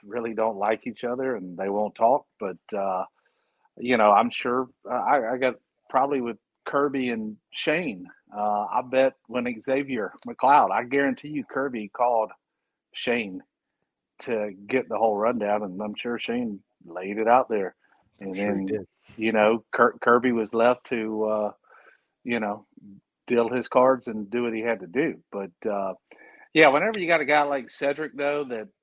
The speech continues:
Speaker 1: was a G A here when Shane was an assistant, you know, you know him and, you know, Ced was just straight up with him, uh, about the kid. And, uh, and like I said,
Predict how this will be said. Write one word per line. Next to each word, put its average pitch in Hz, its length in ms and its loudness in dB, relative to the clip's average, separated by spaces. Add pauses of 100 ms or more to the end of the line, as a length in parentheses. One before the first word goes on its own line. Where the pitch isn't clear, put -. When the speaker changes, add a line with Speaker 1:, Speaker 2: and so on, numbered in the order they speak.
(160)
Speaker 1:
was 110 280 -10
a 107 60 -10
G 123 280 -2
A 135 220 2
here 139 260 -2
when 120 180 -6
Shane 123 440 -4
was 117 160 -8
an 107 100 -8
assistant, 135 580 -8 (760)
you 131 180 -10
know, - 300 -10 (180)
you 139 240 -4
know 113 400 0
him 110 260 -8
and, 92 200 -10 (560)
you 123 120 -2
know, 98 140 -4
Ced 123 340 0
was 104 240 -10 (240)
just - 220 -12
straight 113 380 -2
up 107 140 -4
with 101 180 -4
him, 95 160 -6 (500)
uh, 98 260 -2
about 104 320 2
the 90 80 -16
kid. 85 320 -10 (220)
And, 92 480 -6
uh, 92 300 2 (480)
and 98 200 -10
like 117 220 4
I 101 80 0
said, 113 320 2